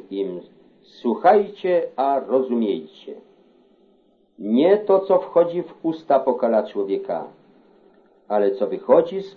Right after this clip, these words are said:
ust, to pokala człowieka". Wtedy przystąpiwszy uczniowie jego, rzekli mu: "Wiesz, iż faryzeuszowie, usłyszawszy tę mowę, zgorszyli się?"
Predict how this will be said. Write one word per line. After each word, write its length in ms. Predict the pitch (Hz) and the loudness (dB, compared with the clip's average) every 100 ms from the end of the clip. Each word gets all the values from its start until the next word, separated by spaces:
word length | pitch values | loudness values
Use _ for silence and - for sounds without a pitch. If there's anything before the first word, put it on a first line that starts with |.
| - | -6
ust, 420 | 170 - - - _ - | -6 -6 -20 -20 _ -4
to 100 | 160 | -2
pokala 420 | 151 - 92 85 | 0 -2 -2 -4
człowieka". 540 | - 82 80 - - - - _ _ _ _ _ _ _ _ _ _ _ _ _ _ _ _ | -6 -10 -10 -12 -14 -16 -18 _ _ _ _ _ _ _ _ _ _ _ _ _ _ _ _
Wtedy 220 | - 151 170 | -14 -12 -12
przystąpiwszy 760 | - 151 165 127 185 196 - | -12 -4 0 0 -2 -6 0
uczniowie 520 | 139 110 - 170 147 123 | 0 0 -2 -2 2 2
jego, 420 | 147 156 147 - 113 | 4 4 2 0 -10
rzekli 520 | - 107 - 82 85 | -4 -2 -2 -8 -10
mu: 160 | 87 80 - - - - - | -8 -12 -16 -20 -20 -20 -20
"Wiesz, 580 | 85 101 110 - - - | -4 2 4 4 0 -8
iż 240 | 135 - | -10 -8
faryzeuszowie, 840 | - 127 120 110 117 113 143 131 127 | 2 4 4 0 -2 0 0 2 2
usłyszawszy 800 | 123 - 110 107 147 147 - 123 | 0 -8 -8 -4 0 0 0 -4
tę 120 | 120 | -2
mowę, 480 | 113 110 123 139 123 | 2 4 4 4 4
zgorszyli 640 | 101 110 98 - 92 95 | 0 0 0 0 -6 -6
się?" 400 | - 117 151 202 | -4 0 0 0